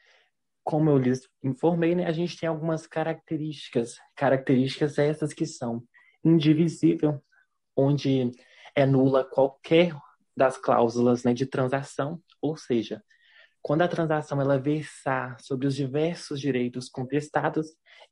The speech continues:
independentes entre si, o fato de não prevalecer em relação a um, ele não prejudica os demais.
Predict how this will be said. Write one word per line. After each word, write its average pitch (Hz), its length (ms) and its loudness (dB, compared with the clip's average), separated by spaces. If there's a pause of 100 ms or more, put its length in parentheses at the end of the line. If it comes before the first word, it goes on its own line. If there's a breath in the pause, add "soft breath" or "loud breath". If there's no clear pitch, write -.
independentes 139 1000 4 (100)
entre 127 320 2
si, 190 380 -2 (520 soft breath)
o 175 120 4
fato 180 440 -2
de 160 140 2
não 170 240 2
prevalecer 135 880 -2
em 175 160 0
relação 139 540 -2
a 156 100 -4
um, 170 260 -6 (300)
ele 151 200 2
não 180 340 0
prejudica 170 840 -2
os 151 160 -4
demais. 139 460 -4